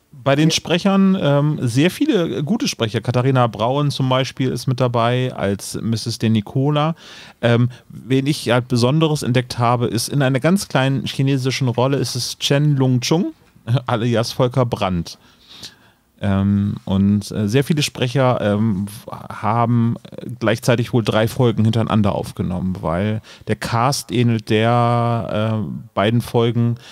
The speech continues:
Speaker 1: von einmal vom Ameisenmenschen und von der bedrohten Ranch.
Speaker 2: Das ist ja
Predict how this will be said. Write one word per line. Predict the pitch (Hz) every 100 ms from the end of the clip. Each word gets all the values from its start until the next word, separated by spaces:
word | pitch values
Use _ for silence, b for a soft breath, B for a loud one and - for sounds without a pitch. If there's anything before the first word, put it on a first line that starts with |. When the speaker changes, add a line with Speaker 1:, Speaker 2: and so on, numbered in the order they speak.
| B
Speaker 1:
von | - - 107 104
einmal | - 104 90
vom | 113 104
Ameisenmenschen | 120 127 127 120 117 120 120
und | 92
von | - 110
der |
bedrohten | 104 - 104 82 101
Ranch. | 92 85 85 - _ _ _ _ _ _ _ _ _ _ _ _ b b b b b b b b b -
Speaker 2:
Das | 143 208
ist | -
ja | 202 175 160